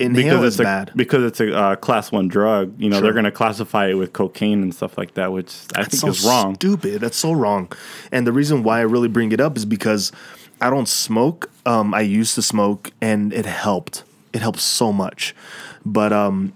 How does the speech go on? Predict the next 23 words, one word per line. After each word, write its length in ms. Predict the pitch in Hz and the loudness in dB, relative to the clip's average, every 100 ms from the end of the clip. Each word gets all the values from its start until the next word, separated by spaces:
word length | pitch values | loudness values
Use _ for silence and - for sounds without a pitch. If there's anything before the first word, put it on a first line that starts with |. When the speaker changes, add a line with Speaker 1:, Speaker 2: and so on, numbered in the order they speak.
| - | -4
Speaker 1:
there 200 | 113 107 | 0 2
did 260 | 104 117 | 2 0
get 220 | 110 110 104 | 2 0 0
to 120 | 110 | -2
a 60 | 98 | -2
point, 420 | - 110 104 - _ _ - | -2 0 0 -4 _ _ -4
it 140 | 120 | 0
did 220 | 107 139 127 | 4 4 4
get 180 | 110 | 0
to 120 | - 98 | 0 -2
a 60 | |
point 340 | 95 104 98 104 | -2 -2 -2 0
where 400 | 104 98 95 - - - - _ - | 0 0 0 -4 -12 -20 -20 _ -4
I 60 | 110 | 0
was 140 | 110 | 0
going 180 | 110 107 | 2 0
through 160 | 98 98 | 2 0
a 40 | |
lot, 400 | 98 101 117 123 - | 0 2 2 0 -4
and 100 | 107 | -4
I 60 | 101 | -2
was 180 | 98 95 | -2 -4
drinking 540 | 98 107 110 131 123 | -4 -2 -2 -4 -4